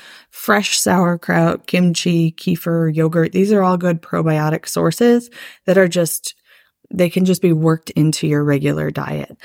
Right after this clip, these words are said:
Unless you've been specifically prescribed something by a doctor or a dietitian, you don't necessarily need to take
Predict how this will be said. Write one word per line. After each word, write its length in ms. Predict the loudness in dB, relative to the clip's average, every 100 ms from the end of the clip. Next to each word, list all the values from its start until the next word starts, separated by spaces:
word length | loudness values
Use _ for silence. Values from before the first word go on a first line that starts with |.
| -20 -12 -2
Unless 420 | 2 4 2 4
you've 220 | 2 2
been 260 | 2 2 2
specifically 720 | -2 -6 -2 -2 -2 0 -2
prescribed 580 | 0 -4 -4 0 0 0
something 440 | 0 0 2 2
by 140 | 2 2
a 80 | 2
doctor 360 | 0 -2 -2
or 140 | 0 0
a 60 |
dietitian, 800 | 2 0 -2 -4 -2 0 4 4
you 120 | 2
don't 180 | 0 2
necessarily 600 | 2 2 0 0 2 4
need 260 | 4 4 2
to 120 | -2
take 520 | -4 -4 -4 -4 -20